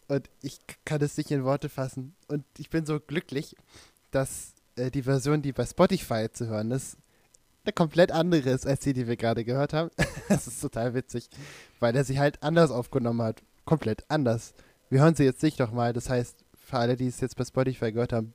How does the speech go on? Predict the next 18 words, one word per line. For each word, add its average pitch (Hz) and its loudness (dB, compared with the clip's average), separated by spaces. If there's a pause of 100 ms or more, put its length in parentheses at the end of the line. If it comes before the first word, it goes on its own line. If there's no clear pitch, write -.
sorry, 123 0 (160)
not 127 -2
sorry. 110 -4 (720)
Ihr 113 -10
müsst 113 -4
halt 113 -2
bei 107 -2
YouTube 110 -2
nochmal 98 -4
gucken. 107 -12 (960)
Weil 123 0 (100)
der 123 -2
Vergleich 127 0
ist 131 0
wunderbar. 117 2 (600)
Und, 113 -6
und, 110 -4
ähm, 101 -6